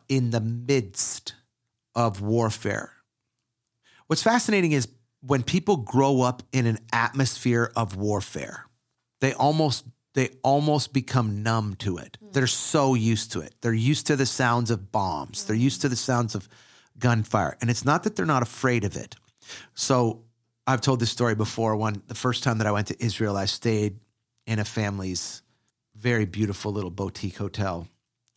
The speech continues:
Speaker 1: And, and I asked the lady, she, it was on the border and barbed wire and big old fence. And I asked the daughter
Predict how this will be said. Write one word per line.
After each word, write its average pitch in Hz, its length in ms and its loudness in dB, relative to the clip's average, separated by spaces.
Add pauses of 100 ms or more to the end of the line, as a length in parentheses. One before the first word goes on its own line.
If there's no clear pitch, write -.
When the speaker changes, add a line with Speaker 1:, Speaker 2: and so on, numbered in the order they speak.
(100)
Speaker 1:
And, 92 440 -2 (1300)
and 117 100 2
I 117 40 2
asked 127 420 0
the 165 100 2
lady, 107 440 0
she, 143 380 0
it 139 120 0
was 127 160 2
on 117 160 2
the 107 80 0
border 87 460 -6 (520)
and 101 480 -2 (340)
barbed 98 380 0
wire 90 420 -6
and 87 180 -14 (380)
big 107 100 0
old 95 160 -2
fence. - 460 -6 (1120)
And 131 120 2
I 120 140 0
asked 139 320 0
the 127 80 2
daughter 107 640 0